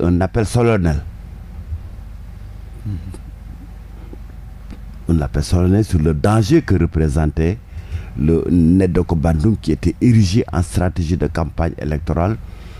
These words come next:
Speaker 1: par le candidat Macky Sall.
Speaker 2: Mhm.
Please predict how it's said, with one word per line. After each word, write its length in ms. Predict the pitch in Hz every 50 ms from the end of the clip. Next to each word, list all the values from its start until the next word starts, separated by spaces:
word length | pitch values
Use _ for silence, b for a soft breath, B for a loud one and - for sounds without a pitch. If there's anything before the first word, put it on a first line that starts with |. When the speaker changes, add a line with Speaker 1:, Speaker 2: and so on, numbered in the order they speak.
| B B -
Speaker 1:
par 100 | - 85
le 140 | 80 80 78
candidat 580 | - - 80 80 76 76 65 - 76 76 73 -
Macky 320 | - 71 69 73 71 - -
Sall. 280 | - - - - - - - - - - - - - -
Speaker 2:
Mhm. 80 | 110